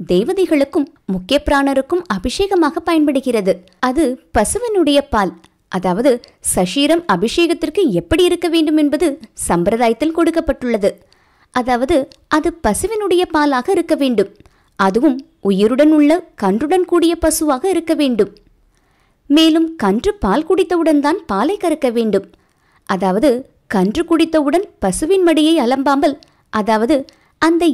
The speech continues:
எச்சில் துடைக்காமல் அப்படியே பால் கறக்க வேண்டும் என்று சாஸ்திரம் சொல்கிறது. அந்த எச்சில் அலம்பாமல் கறக்கும் பாலைத்தான் ஸ்ரீமன் நாராயணன், மகாலட்சுமி, தேவதைகள்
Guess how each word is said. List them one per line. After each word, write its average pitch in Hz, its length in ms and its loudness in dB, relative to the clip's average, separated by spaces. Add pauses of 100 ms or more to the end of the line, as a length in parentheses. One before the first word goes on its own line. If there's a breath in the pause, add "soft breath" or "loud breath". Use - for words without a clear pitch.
எச்சில் 208 380 0
துடைக்காமல் 311 640 2
அப்படியே 208 500 -4
பால் 262 300 -4
கறக்க 403 280 -4
வேண்டும் 311 300 0
என்று 254 220 -4
சாஸ்திரம் 359 540 -6
சொல்கிறது. 226 480 -2 (480)
அந்த 311 200 2 (100)
எச்சில் 196 360 0
அலம்பாமல் 311 560 2
கறக்கும் 277 420 -2
பாலைத்தான் 269 640 0 (200)
ஸ்ரீமன் 339 480 2
நாராயணன், 285 600 2 (200)
மகாலட்சுமி, 269 720 0 (220)
தேவதைகள் 262 600 2